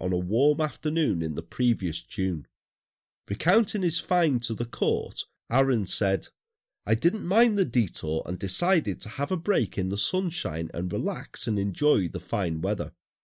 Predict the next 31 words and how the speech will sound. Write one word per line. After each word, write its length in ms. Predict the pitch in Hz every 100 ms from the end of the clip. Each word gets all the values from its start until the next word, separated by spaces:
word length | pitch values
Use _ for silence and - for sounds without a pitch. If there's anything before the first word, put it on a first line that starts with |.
| _ _ _ _ _ _ _ _
Finding 460 | - 104 123 127 120
a 60 |
clear 340 | - 107 98 90
spot, 480 | - - - 117 -
it 120 | 95 87
was 180 | -
there 380 | 147 156 92 85
that 140 | 85 80
he 120 | 95
made 440 | 98 127 101 82
the 100 | - 80
horrific 480 | 104 113 113 85 -
discovery. 720 | - - - 135 113 80 - _ _ _ _ _
He 80 | 92
went 340 | 120 139 -
on, 280 | 123 123 117 _ _ _ _ _
"Almost 500 | 151 208 214 208 -
immediately, 760 | 196 240 226 160 - - 175 -
the 100 | -
first 380 | - 160 175 -
thing 160 | 170
I 120 | 165
noticed 600 | 180 202 196 - 165 - -
was 160 | 85
very 360 | 76 110 139 135
white 320 | 135 127 -
teeth, 460 | - 160 101 - - _ _
teeth 340 | - 190 175 -
and 120 | 92
a 60 | 80
skull. 560 | - - 107 95 80